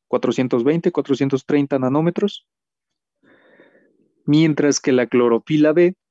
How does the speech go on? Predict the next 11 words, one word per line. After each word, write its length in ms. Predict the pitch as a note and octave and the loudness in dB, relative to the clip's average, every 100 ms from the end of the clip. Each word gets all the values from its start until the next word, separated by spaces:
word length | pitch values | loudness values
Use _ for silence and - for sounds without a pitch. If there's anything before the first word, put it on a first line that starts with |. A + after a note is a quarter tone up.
| _ - _ _ _ - | _ -20 _ _ _ -2
lo, 640 | B2 B2 D3 D3+ D#3 E3 - | 2 4 4 4 2 -2 -4
eh, 440 | C3+ B2 B2 C#3 E3+ | 0 2 2 0 -4
su 160 | - | -4
máxima 800 | C#3 C3+ C3+ C#3+ C#3 - D3+ C#3+ | -2 0 0 -2 -4 -6 -4 -2
absorbancia 640 | C3 - A#2+ C#3 D3+ D#3+ C#3+ | -4 -4 -2 -2 -2 -4 -6
que 100 | - | -4
presenta 400 | C3 C3+ C#3+ D3 | -4 -2 -2 -2
es 120 | C#3 | -2
aproximadamente 800 | B2 A#2 C3 C3+ C#3 C#3+ C#3 C3 | -6 -6 -4 -2 0 -2 -2 -4
alrededor 560 | A#2+ A#2 A#2 C#3 C3+ C3+ | -2 -4 0 0 0 2
de 340 | D3 D#3 | 2 2